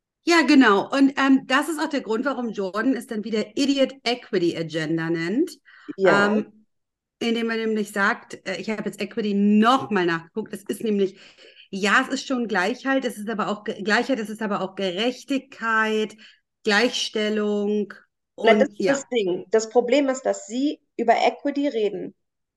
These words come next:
Speaker 2: aber sie
Speaker 1: Ja.
Speaker 2: meinen, nee, äh, warte,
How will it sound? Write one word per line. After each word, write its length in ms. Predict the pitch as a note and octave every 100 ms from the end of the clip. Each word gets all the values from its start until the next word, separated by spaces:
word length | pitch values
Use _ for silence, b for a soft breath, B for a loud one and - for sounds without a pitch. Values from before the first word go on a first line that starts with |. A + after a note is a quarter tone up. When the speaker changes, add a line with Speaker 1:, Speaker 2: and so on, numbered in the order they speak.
| _ -
Speaker 2:
aber 200 | G#3+ A3
sie 60 | C4
Speaker 1:
Ja. 200 | B3 C4+
Speaker 2:
meinen, 640 | G#3+ A#3+ B3 A#3+ A#3 A#3 _ _ _ _ _ _ _
nee, 340 | G3+ - - _ _ _ _ _ _ _ _ _ _ _ _ _
äh, 400 | G#3+ G3+ G3 F#3+ F#3+ - _ _ _ _ _ _
warte, 320 | G3 F#3 -